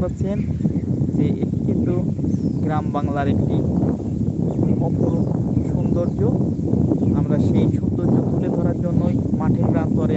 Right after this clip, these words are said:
আছি এবং আপনাদেরকে দেখানোর চেষ্টা করছি দর্শক শ্রোতা যে, উম, কীভাবে কৃষকরা তাদের যে কাঙ্ক্ষিত কলার চাষ, সেই চাষটি করে থাকে। আমরা আপনাদেরকে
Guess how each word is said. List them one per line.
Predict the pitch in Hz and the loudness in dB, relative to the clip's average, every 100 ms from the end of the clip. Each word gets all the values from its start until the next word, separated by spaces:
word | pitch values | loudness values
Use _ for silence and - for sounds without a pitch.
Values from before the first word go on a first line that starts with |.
| 147 | 0
আছি | - - | -2 -2
এবং | - 139 - | -2 0 0
আপনাদেরকে | - - 151 - - - - - - - - | 0 -2 -2 -2 0 0 0 0 0 0 0
দেখানোর | - - 233 220 - | 0 0 -2 -2 0
চেষ্টা | - - - | -2 0 2
করছি | - - | 2 2
দর্শক | - - - | 0 0 0
শ্রোতা | - - 190 - | 0 0 0 2
যে, | - | 2
উম, | - - - - - - - - - - - - - - - - - - - - - - - - | 0 0 -2 -2 -4 -6 -4 -4 -4 -4 -2 -2 -4 -6 -10 -16 -20 -20 -20 -14 -8 -6 -4 -2
কীভাবে | 190 170 185 196 - | -2 0 0 2 0
কৃষকরা | - 185 175 175 170 | -2 -4 -2 -2 0
তাদের | 160 160 - - - - - - | 0 0 -2 -2 -4 -4 -6 -6
যে | 147 147 | -4 -2
কাঙ্ক্ষিত | 151 151 - - - - - - - | 0 0 0 0 0 0 -2 -4 -2
কলার | 147 151 147 - - | 0 0 -2 -4 -4
চাষ, | 156 156 - - - - - - - - | -2 -2 -2 -4 -6 -8 -18 -18 -16 -6
সেই | 180 185 - | -4 -4 -2
চাষটি | 160 - 165 - | -2 -4 -14 -4
করে | 156 147 | -2 -2
থাকে। | 160 165 226 | -6 -8 -8
আমরা | 156 143 143 135 - - - | -6 -4 -4 -6 -18 -20 -20
আপনাদেরকে | - 139 131 135 131 - - | -14 -10 -8 -8 -10 -12 -8